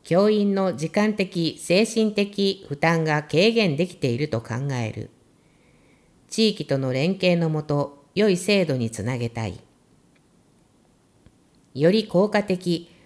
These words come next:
透明性高い財政運営を。質問。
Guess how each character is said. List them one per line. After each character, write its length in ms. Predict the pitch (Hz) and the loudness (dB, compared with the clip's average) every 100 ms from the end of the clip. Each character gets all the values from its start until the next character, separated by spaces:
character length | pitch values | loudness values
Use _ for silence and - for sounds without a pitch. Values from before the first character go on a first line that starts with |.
| _ - | _ 2
透 180 | 185 | 4
明 240 | 240 233 233 | 6 4 4
性 220 | 226 214 | 2 2
高 320 | 214 202 196 | 0 0 2
い 100 | 165 | 2
財 200 | 123 151 | 2 0
政 360 | 208 208 196 190 | 2 0 2 2
運 240 | 185 147 | 2 2
営 180 | 120 110 | 0 -2
を。 200 | 107 113 - _ _ _ _ _ _ _ _ _ | -4 -8 -12 _ _ _ _ _ _ _ _ _
質 280 | - 175 | -8 0
問。 380 | 175 156 147 139 | 2 2 -2 -6